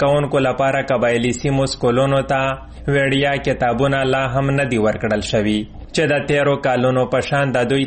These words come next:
تعلیمي زده کړې د ځنډ سره مخ کیږي. دوی وایي کله نه چې سرکاري سکولونو ته کتابونه وړیا شوي، نو د تعلیمي کال شروع کېدو سره سم دوی ته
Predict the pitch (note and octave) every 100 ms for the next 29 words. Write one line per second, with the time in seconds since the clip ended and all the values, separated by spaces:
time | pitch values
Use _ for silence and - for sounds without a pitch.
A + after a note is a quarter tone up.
0 | C3+ A#2+ B2 C3+ C3 A2+ C#3 C#3+ C3+ B2+
1 | C3+ D3 C#3+ C3+ A2+ G#2 G#2+ G#2 - A#2
2 | G#2+ A2 G#2+ A2 - - - C#3+ C3+ B2
3 | B2+ C3+ C#3 C#3 C#3+ C3+ C3+ C3+ C3+ C3
4 | - A#2+ A#2 A#2 A#2+ A#2+ - B2 C3 C#3
5 | B2 C#3 C3 B2 B2 A2+ A2+ B2 A#2+ A#2+
6 | A#2 A#2 A#2 A2+ C#3+ C3 C3+ C3+ - -
7 | - - C#3+ C3+ C3+ C#3 C3+ C#3 C#3 C#3
8 | C#3+ C3+ C3 D3 A#2+ A#2+ B2 A#2+ A2+ C#3
9 | C3+ B2+ A#2+ A#2+ C#3 C3+ C3 C3+ C3 C#3